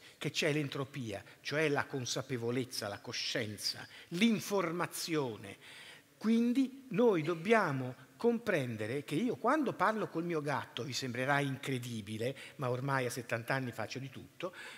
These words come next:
parlo con il mio gatto e il mio gatto parla con me, ci capiamo assolutamente. Ma non perché lui abbia capito l'italiano o io miagoli, per il semplice fatto che è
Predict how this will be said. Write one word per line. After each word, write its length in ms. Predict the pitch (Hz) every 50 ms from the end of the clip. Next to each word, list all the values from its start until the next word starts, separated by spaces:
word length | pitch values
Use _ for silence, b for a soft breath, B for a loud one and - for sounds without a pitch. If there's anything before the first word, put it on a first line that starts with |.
| B B B
parlo 400 | - 247 277 311 294 277 233 -
con 140 | - 196 190
il 80 | 190
mio 160 | 185 190 180
gatto 400 | 175 190 180 160 139 - - 175 - -
e 120 | - 240
il 100 | 277 262
mio 140 | 233 214 196
gatto 360 | 190 226 247 269 262 - 202
parla 400 | 160 - - 220 233 240 220 190
con 200 | 151 - 190 185 185
me, 380 | 175 175 156 123 117 135 156 151 - - - - - - - _ _ _ - - - _ - - - _
ci 180 | - - 160
capiamo 480 | - - 165 - 180 185 185 185 170 160
assolutamente. 1120 | 147 131 - - 151 139 131 123 147 135 143 156 147 127 113 98 90 - - 117 - - - B B B B B B B B B
Ma 160 | 208 226 233
non 260 | 254 311 330 302 -
perché 460 | - 202 165 - - - 170 170 165 175
lui 240 | 170 190 185 175
abbia 240 | 180 170 160 165 160
capito 340 | - - 151 - 175 147 170
l'italiano 760 | 160 151 151 165 156 156 156 160 165 160 156 151 143 147 - -
o 140 | 139 139
io 340 | 156 165 175 175 156 147 143 - 127 135 143
miagoli, 680 | 180 156 160 151 131 120 113 107 120 117 123 117 120 131 B B B B B B B B
per 140 | - - 196
il 80 | 220 214
semplice 400 | - 302 311 269 262 214 240 226
fatto 420 | - 240 202 160 - - - 139 -
che 460 | - 185 175 170 165 - - - - -
è 380 | - 170 175 175 - - -